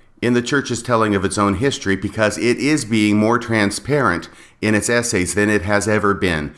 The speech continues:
before. But it is clear that if total transparency is their goal, they still have a long way to go.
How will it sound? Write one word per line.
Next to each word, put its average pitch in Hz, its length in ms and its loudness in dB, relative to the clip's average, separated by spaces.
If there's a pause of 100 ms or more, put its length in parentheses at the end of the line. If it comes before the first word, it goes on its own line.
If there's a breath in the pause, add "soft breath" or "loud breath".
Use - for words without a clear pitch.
(280 loud breath)
before. 98 640 -2 (180)
But 127 180 0
it 120 120 2
is 110 120 -2
clear 175 300 0
that 110 260 0
if - 440 -2
total 175 320 0
transparency 90 1000 -2 (140)
is 143 220 0
their 123 220 0
goal, 95 580 -2
they 120 160 0
still 135 280 -2
have 101 220 0
a 95 60 0
long 90 320 2
way 80 220 0
to 82 100 -6
go. 71 400 -2